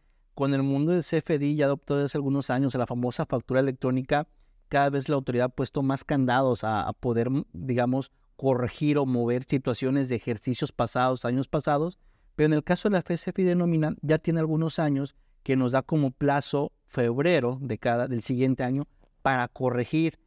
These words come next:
Eh, también cuenta la autoridad con un visor de nóminas, nosotros ya podemos ir consultando en información y si nos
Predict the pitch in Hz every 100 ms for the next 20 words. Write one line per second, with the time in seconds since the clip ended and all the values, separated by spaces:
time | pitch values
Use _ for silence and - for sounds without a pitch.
0 | _ _ - 147 131 135 147 165 160 170
1 | 170 160 151 135 135 139 143 139 139 135
2 | - 135 131 156 180 160 131 131 131 123
3 | 151 139 - 143 147 - 135 - 147 -
4 | 123 131 143 165 160 175 160 180 - 165
5 | 196 _ _ _ _ 190 247 240 143 -
6 | 131 113